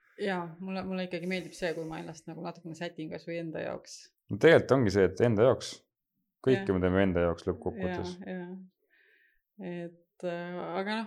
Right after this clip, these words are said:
Speaker 1: on jälle töid, mida on väga mõnus teha niimoodi chillina hommikupantlis, noh. On, on mingid tööd, mida mulle meeldib näiteks teha õhtuti teleka ees. Ja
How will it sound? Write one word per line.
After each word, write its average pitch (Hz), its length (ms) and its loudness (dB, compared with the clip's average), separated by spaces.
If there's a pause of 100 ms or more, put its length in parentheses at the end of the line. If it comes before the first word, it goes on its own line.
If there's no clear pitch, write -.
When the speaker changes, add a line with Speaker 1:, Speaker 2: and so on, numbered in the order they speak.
Speaker 1:
on 214 180 -8
jälle 214 200 -4
töid, 233 280 -4
mida 180 220 -4
on 175 100 -8
väga 190 200 -6
mõnus 190 280 -6
teha 170 240 -8
niimoodi 165 400 -8
chillina 160 460 -8
hommikupantlis, 165 760 -10
noh. 160 180 -12 (1900)
On, 196 320 -6
on 185 200 -6
mingid 208 400 -6
tööd, 233 300 -2
mida 180 160 -4
mulle 160 180 -8
meeldib 175 240 -6
näiteks 151 280 -12
teha 170 120 -6
õhtuti 175 300 -10
teleka 156 400 -10
ees. 170 200 -20 (1400)
Ja 170 160 -8